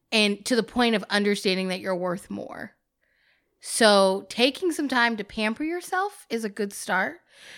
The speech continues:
Like in action, you know, we start on our external before we can get to the internal sometimes. And just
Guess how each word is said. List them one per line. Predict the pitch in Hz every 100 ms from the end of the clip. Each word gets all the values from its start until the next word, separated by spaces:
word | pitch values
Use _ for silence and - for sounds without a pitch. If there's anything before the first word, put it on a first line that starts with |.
| -
Like | 240 240 240
in | 214 208
action, | 196 202 - 254 262 294 -
you | 233
know, | 220
we | 220
start | - 214 220
on | 214
our | 208 202
external | 196 - 202 196
before | 190 -
we | 190 185
can | 185
get | 185
to | -
the | 190 185
internal | 196 220 208 208
sometimes. | 220 226 233 233 254 294 - - - -
And | - 233
just | 254 -